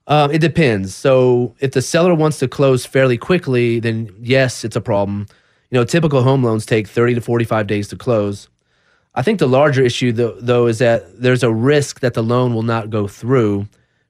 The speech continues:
because of the approval of the buyer, you know, such as, you know, and also the appraisal is a factor.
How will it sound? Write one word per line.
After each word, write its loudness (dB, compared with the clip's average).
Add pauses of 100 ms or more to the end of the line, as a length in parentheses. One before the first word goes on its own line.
because -2
of 0
the 0
approval 0
of -2
the -6
buyer, -2 (480)
you -4
know, 0
such -4
as, -6
you -6
know, -2
and -4
also -2
the -2
appraisal -2
is -8
a -2
factor. -4